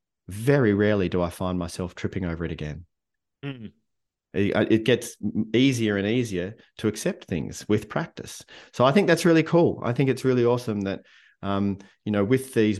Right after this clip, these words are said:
Speaker 1: models and these tools and the daily practice of them, life gets easier.
Speaker 2: It's funny, as you were talking, I had this visual pop up in my head, and maybe, maybe I'll, like, say this out loud, so I'll actually commit to doing it as kind of a fun little exercise. The first thing that popped into my head is I was at the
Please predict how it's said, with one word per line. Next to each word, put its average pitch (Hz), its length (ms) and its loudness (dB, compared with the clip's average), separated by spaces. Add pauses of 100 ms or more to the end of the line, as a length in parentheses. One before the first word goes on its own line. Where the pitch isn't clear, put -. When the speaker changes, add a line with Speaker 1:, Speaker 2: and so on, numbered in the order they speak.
(160)
Speaker 1:
models 113 420 0
and 98 120 -4
these 92 200 -6
tools 113 440 -4
and 95 140 -2
the 92 60 -4
daily 95 320 -4
practice - 480 -8
of 92 160 -8
them, 90 140 -2
life 120 300 -2
gets 156 220 -6
easier. 120 380 -4 (2500)
Speaker 2:
It's 170 160 -6
funny, 269 240 -2
as 160 120 -2
you 175 40 -2
were 170 80 0
talking, 147 380 0
I 131 80 0
had 139 140 -6
this 139 160 -8
visual 139 400 -2
pop 127 260 -4
up 127 140 -8
in 131 80 -6
my 120 120 -6
head, 123 200 -2
and 123 180 -4
maybe, 151 260 -2 (120)
maybe 143 180 -4
I'll, 127 380 -4 (200)
like, 117 380 -8
say 139 240 -2
this 131 160 -4
out 127 160 -2
loud, 120 260 -2
so 117 160 -8
I'll 110 140 -4
actually 127 220 -8
commit 123 260 -8
to 120 80 -10
doing 117 280 -6
it 107 100 -6
as 110 100 -6
kind 123 160 -10
of 117 60 -6
a 113 40 -6
fun 120 220 -6
little 117 180 -10
exercise. 117 500 -6
The 135 60 -6
first 180 220 -4
thing 247 80 -6
that 220 100 -2
popped - 220 0
into 147 100 -6
my 123 120 -4
head 135 180 -2
is 120 100 -4
I 123 100 0
was 131 140 -4
at 147 240 -2
the 135 100 -8